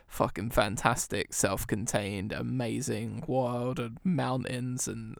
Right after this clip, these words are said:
and snowboarding and, and frustration, but ultimately joy. And yeah, I, I think it's my favourite,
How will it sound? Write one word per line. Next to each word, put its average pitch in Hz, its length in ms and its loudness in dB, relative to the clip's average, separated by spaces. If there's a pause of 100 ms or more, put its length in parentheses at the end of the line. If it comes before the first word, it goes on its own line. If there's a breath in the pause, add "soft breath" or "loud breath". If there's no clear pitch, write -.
and 135 160 -6
snowboarding 123 1000 0
and, 117 240 -6
and 131 180 0
frustration, 127 880 6
but 123 200 2
ultimately 127 640 4
joy. 123 440 4 (460 loud breath)
And 123 400 2
yeah, 143 380 10
I, 123 200 10
I 143 160 10
think 160 260 4
it's - 420 2
my 117 180 4
favourite, 113 500 2